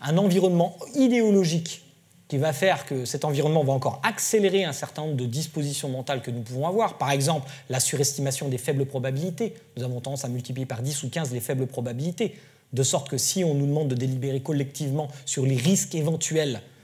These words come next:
d'une innovation technologique, qui sont très faibles, nous allons focaliser notre attention sur des très faibles probabilités.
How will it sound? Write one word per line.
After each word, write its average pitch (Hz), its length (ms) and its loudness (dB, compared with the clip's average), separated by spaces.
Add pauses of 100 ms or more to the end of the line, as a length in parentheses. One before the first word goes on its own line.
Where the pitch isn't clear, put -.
(160)
d'une 143 160 2
innovation 139 380 2
technologique, 135 720 -2 (420)
qui - 60 -12
sont 117 160 -8
très 117 120 -4
faibles, 226 360 2 (200)
nous 123 60 0
allons 139 140 4
focaliser 165 640 2
notre 220 220 -2
attention 151 340 -4
sur - 140 -4
des 139 100 0
très 135 140 -6
faibles 131 280 -4
probabilités. 143 680 -4